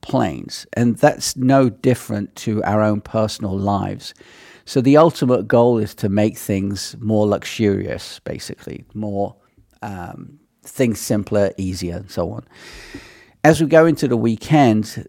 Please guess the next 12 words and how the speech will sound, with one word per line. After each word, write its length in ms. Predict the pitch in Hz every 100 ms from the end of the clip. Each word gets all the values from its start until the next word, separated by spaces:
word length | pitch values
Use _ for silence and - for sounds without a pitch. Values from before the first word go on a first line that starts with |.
| -
the 380 | - 113 107 107
things 440 | - - 131 120 -
that 140 | 95
you 220 | 104 123
will 140 | 135 123
probably 520 | - 98 98 95 92
do 240 | 101 101
to 140 | 104 110
make 340 | 107 98 -
your 180 | 104 95
weekend 720 | 113 107 - 151 147 107 -
better 460 | 92 90 87 117